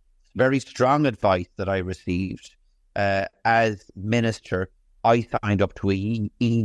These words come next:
U commitment, which is forcing Irish electricity providers to now pay, uh,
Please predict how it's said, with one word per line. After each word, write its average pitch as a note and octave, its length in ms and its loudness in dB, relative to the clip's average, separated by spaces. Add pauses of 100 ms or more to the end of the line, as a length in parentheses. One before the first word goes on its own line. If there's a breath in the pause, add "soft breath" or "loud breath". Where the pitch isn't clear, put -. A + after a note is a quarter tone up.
(140)
U A#2+ 60 2
commitment, - 580 -6 (400)
which A2+ 220 0
is - 140 -4 (140)
forcing B2+ 500 0 (340)
Irish G#2+ 280 2
electricity G#2 580 -2
providers F#2 640 -2 (380)
to G#2+ 140 0
now G#2+ 480 2 (160)
pay, G2 420 -2 (300)
uh, G2 140 0